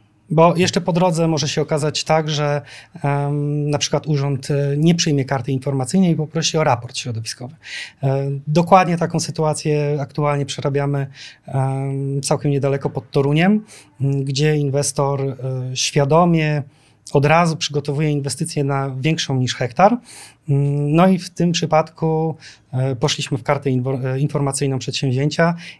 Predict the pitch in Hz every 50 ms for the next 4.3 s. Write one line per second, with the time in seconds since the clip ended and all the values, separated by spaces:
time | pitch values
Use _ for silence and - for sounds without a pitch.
0 | _ - 156 160 160 156 - - 175 170 170 - 165 156 151 156 156 156 147 156
1 | 151 147 143 147 - 147 139 139 135 135 139 135 139 143 151 147 143 127 139 143
2 | 139 143 139 139 139 135 135 127 - 139 - - 139 127 - - 131 117 135 143
3 | 139 117 127 131 127 - 127 123 131 123 123 127 127 127 120 - - 131 127 123
4 | 120 110 110 - 120 117